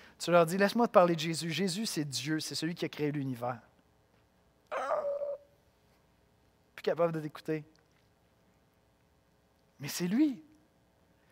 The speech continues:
Une fois que je l'ai, une fois qu'il est dans ma vie, de quoi j'ai besoin ? Une fois que je suis en communion avec Jésus, de quoi j'ai besoin ? Qu'est-ce qui me manque ? Il me manque rien.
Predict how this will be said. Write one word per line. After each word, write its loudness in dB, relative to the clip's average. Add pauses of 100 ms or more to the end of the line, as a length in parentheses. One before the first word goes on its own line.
(120)
Une 0
fois 10
que 2
je 4
l'ai, 4 (280)
une -4
fois 0
qu'il 0
est -2
dans 6
ma 4
vie, 0
de 2
quoi 0
j'ai 0
besoin ? 0 (1600)
Une -10
fois 8
que 6
je -2
suis 6
en 8
communion 8
avec 6
Jésus, 0
de 6
quoi 4
j'ai 2
besoin ? -2 (1200)
Qu'est-ce -2
qui 4
me 4
manque ? 6 (680)
Il 0
me 4
manque 6 (100)
rien. 2